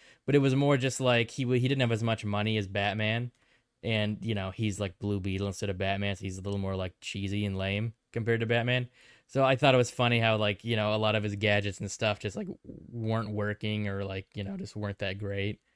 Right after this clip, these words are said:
I thought that was kind of funny. But, like, he's, you know, it was still, like, his gadgets still worked pretty well for the most part.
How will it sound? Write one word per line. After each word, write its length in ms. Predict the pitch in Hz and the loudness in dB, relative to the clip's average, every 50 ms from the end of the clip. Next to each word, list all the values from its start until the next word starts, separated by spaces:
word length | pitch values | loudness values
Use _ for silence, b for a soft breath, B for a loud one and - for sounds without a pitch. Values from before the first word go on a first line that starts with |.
| _ _ _ _ _ _ _ _ - | _ _ _ _ _ _ _ _ -8
I 80 | 107 | -4
thought 200 | 98 104 101 92 | -2 -2 -2 0
that 200 | 104 101 101 101 101 | 0 0 0 0 -2
was 180 | 104 101 - - - - - - | -4 -6 -8 -14 -18 -18 -14 -8
kind 240 | - 110 104 101 101 | -4 -4 -2 -2 -2
of 80 | 95 | -4
funny. 360 | - - 110 104 98 104 107 104 | -6 -4 -4 -2 -2 0 -2 -2
But, 240 | 101 110 120 117 | 0 0 2 2
like, 160 | 127 127 127 - | 2 2 0 2
he's, 260 | 139 165 127 - - | 0 -2 -2 -2 0
you 100 | 185 180 | 2 2
know, 160 | 135 120 127 | 4 4 4
it 80 | 127 139 | 4 4
was 140 | 139 135 - | 2 2 2
still, 180 | - 190 175 151 | 2 4 4 6
like, 200 | 139 127 120 - | 6 4 2 2
his 200 | - 139 120 113 | -2 -4 -4 -4
gadgets 560 | 113 113 117 113 110 127 131 135 127 113 - - | -6 -6 -6 -4 0 4 4 4 4 4 -2 -4
still 200 | - 123 110 101 | -2 -2 -2 0
worked 280 | 101 101 107 - - - | 0 -2 -4 -4 -6 -8
pretty 180 | - 101 101 | -4 -4 -4
well 240 | 92 98 92 98 104 - | -2 -2 -2 -2 -2 -2
for 80 | - 107 | -4 -4
the 60 | 107 | -4
most 240 | 107 107 107 - - | -2 -4 -4 -4 -4
part. 280 | 120 113 113 117 - | -4 -2 -2 -4 -4